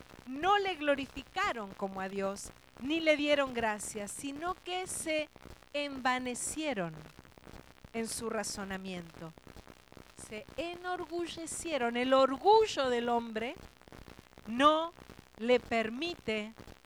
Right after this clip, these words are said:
glorificar y reconocer a Dios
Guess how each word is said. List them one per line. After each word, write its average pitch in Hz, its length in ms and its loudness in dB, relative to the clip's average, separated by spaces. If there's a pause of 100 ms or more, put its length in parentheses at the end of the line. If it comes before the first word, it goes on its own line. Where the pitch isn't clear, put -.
(720)
glorificar 233 1000 4 (220)
y 240 80 -4
reconocer 220 920 -2
a 196 100 -6
Dios 202 440 -4